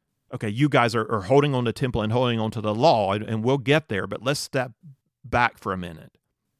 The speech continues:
He challenges the human religious attitude that seeks to define God and theology from a human perspective, to make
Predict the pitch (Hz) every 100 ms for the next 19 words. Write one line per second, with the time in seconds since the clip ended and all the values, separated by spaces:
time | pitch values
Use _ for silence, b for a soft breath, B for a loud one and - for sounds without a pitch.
0 | _ 131 120 - 143 160 165 147 120 117
1 | - 143 143 143 123 120 117 117 - -
2 | 120 131 107 107 104 104 - - 131 -
3 | - - 110 107 - 123 131 139 113 98
4 | 95 98 - _ _ _ _ 117 120 120
5 | 123 113 117 123 110 113 98 113 101 101
6 | - - - 127 104 101 - _ 117 -
7 | - 196 - 101 - 160 127 139 175 -